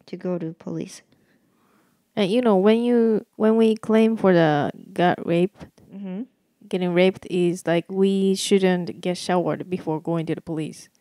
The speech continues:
Speaker 1: うん。
Speaker 2: Because there is evidence all my body
Speaker 1: Yeah.
Speaker 2: should be.
Speaker 1: Yeah.
Speaker 2: So、でも、普通のメンタリティでそこまで考えられるかって言ったらできんさ。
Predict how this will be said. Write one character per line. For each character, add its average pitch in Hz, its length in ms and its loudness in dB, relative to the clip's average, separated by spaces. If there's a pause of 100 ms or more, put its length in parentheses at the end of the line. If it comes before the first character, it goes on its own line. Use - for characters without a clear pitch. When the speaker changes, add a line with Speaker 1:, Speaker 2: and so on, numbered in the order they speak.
Speaker 1:
う 185 40 -14
ん。 175 320 -12
Speaker 2:
Because 175 600 -4 (840)
there 185 300 0
is 196 260 4
evidence 175 400 0
all 175 120 2
my 170 140 0
body 151 380 -4 (360)
Speaker 1:
Yeah. 185 240 -6 (160)
Speaker 2:
should 180 220 -8
be. 196 340 -10
Speaker 1:
Yeah. 180 220 -8 (260)
Speaker 2:
So、 185 400 -4
で 220 120 4
も、 196 360 -2 (380)
普 - 100 -20
通 302 160 0
の 285 100 2
メ 240 200 4
ン 262 80 -4
タ 277 100 0
リ 254 100 0
テ 202 140 -8
ィ 165 120 0
で 160 200 2
そ 220 120 -2
こ 247 80 -4
ま 254 100 -2
で 190 80 0
考 202 180 -2 (120)
え 214 100 2
ら 202 100 4
れ 190 100 2
る 190 60 0
か 202 120 -4
っ - 20 -2
て - 80 -20
言 180 80 -16
っ - 40 -20
た - 120 -10
ら 139 60 -14
で 165 100 -6
き - 140 -12
ん 247 80 -8
さ。 - 140 -14